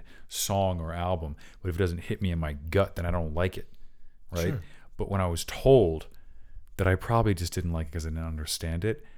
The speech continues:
Speaker 1: I was so furious. And then I wanted to say, "Well, what have you made?" Right? Then I start getting defensive. And then I start thinking, like, "What's wrong with me? How come everyone likes this film and all the critics like it, but I don't? What, what, what's wrong?" I, I,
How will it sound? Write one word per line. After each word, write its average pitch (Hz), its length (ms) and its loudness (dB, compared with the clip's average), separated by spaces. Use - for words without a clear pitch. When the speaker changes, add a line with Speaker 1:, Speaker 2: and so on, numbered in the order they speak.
Speaker 1:
I 101 80 0
was 87 180 0
so 104 320 -2
furious. - 1040 -4
And 95 80 -4
then 107 120 2
I 113 40 4
wanted 101 220 4
to 85 80 -2
say, 87 320 2
"Well, 92 140 0
what 123 180 4
have 135 140 2
you 165 180 2
made?" 95 440 0
Right? 98 220 0
Then 107 80 0
I 101 40 0
start 110 200 0
getting 82 180 -2
defensive. - 720 -2
And 107 100 -2
then 113 100 4
I 110 40 4
start 110 240 0
thinking, 104 260 0
like, 87 220 -2
"What's - 180 -4
wrong 98 200 2
with 82 160 -2
me? 110 380 -2
How 110 100 -4
come 107 220 0
everyone 92 340 0
likes 90 240 0
this - 160 -4
film 110 300 0
and 87 80 -2
all 90 100 0
the 87 80 -2
critics 92 400 -4
like 104 240 2
it, 87 80 -2
but 90 100 -2
I 92 200 0
don't? 95 440 0
What, 95 200 -2
what, 98 200 -2
what's 104 240 -2
wrong?" 98 280 0
I, 110 40 -4
I, - 220 -8